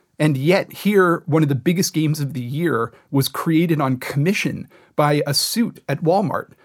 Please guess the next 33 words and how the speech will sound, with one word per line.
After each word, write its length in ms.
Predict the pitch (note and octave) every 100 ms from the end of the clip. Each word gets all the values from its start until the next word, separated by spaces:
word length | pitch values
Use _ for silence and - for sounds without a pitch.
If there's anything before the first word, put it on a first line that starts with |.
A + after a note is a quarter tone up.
| _
who 140 | - D#3
had 180 | D#3 B2
gone 320 | D3 E3 E3+
to 260 | - D3+
a 100 | C#3+
B-level 540 | C3+ D#3+ E3 F3 D#3 C#3+
publisher 720 | - D#3 D#3 D3+ A#2+ B2 B2+
who 140 | D#3+
themselves 600 | C#3+ D3 C#3+ - F#3+ D3+
went 220 | C3+ D3 D3
to 140 | C#3
a 40 |
C-level 720 | A#2+ - - G3+ F3+ C3+ C#3
developer 720 | B2+ D3 D3+ G3 D#3+ A2 A#2 C3+
to 100 | -
just 300 | C#3+ C#3+ -
churn 280 | - F3 F3
out 200 | D#3 D#3+
this 120 | C#3
product 460 | - E3 F#3+ D3 D3
that 140 | C#3
they 140 | C#3+
knew 440 | C3 D3 G3+ A#3 B3
there 100 | G#3+
was 160 | G3+
a 60 | G3
market 420 | F3+ F#3 A#3 F#3+
for 240 | - F#3 E3+
'cause 220 | - -
they 100 | G#2+
had 300 | - D3+ C3+
the 80 | B2+
data. 500 | B2 A#2 G#2+ -